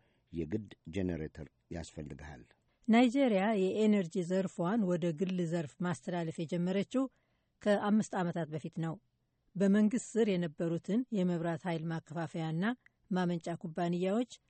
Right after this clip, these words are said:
Speaker 2: ወደ መዋዕለ ንዋይ አፍሳሾች መተላለፍ ጀመሩ።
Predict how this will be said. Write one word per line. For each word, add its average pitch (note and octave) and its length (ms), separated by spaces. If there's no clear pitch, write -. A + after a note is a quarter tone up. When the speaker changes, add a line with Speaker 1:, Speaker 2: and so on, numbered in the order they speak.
Speaker 2:
ወደ F#3+ 200
መዋዕለ F#3+ 460
ንዋይ F3+ 280
አፍሳሾች F3+ 720
መተላለፍ E3 540
ጀመሩ። D#3+ 360